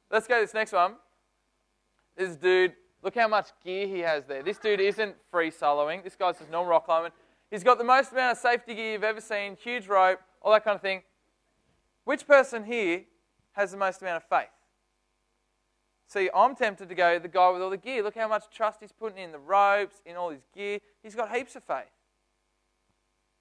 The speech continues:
But go back one slide. Look how much faith this dude has in himself.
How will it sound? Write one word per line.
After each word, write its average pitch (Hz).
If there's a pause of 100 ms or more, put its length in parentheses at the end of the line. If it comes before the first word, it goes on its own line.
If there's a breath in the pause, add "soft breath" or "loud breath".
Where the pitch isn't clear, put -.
(200)
But 151
go 226
back 208
one 220
slide. 139 (1500)
Look -
how 392
much 302 (100)
faith 233
this 233
dude 233
has 202
in 196
himself. 196